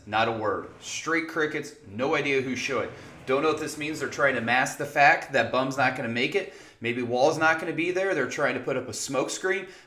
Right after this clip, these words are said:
but absolutely nothing out of Team Evans. So it makes me wonder if I should knock them down a point or two artificially, just because I think possibly by the way they're acting, maybe Connolly or Wall aren't there. So let's hit the matchups.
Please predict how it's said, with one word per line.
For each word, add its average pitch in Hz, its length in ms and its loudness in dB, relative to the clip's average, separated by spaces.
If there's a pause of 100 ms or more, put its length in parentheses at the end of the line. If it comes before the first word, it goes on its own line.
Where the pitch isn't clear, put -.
but 113 80 -2
absolutely 151 640 2
nothing 120 560 4
out 107 100 2
of 104 100 -4
Team 101 280 -6
Evans. 85 340 -6 (400)
So - 160 -4
it 170 60 -2
makes 208 220 -4
me 196 40 -2
wonder 185 220 -4
if 117 80 -2
I 123 80 4
should 127 220 -4
knock 131 180 0
them 135 120 -6
down 135 200 2
a 135 40 0
point 175 280 -8
or 143 80 -2
two 123 340 -2
artificially, 151 600 2
just 131 180 -8
because 135 260 -6
I 127 60 -2
think 135 240 -8
possibly - 720 -2
by 120 200 4
the 120 80 -2
way 127 160 0
they're 113 220 -2
acting, 143 440 4
maybe 107 240 -2
Connolly 104 400 -6
or 95 100 -4
Wall 95 300 -2
aren't 87 260 -6
there. 92 300 -8 (320)
So 190 160 -4
let's 202 160 0
hit 208 100 0
the 180 80 -2
matchups. 139 600 2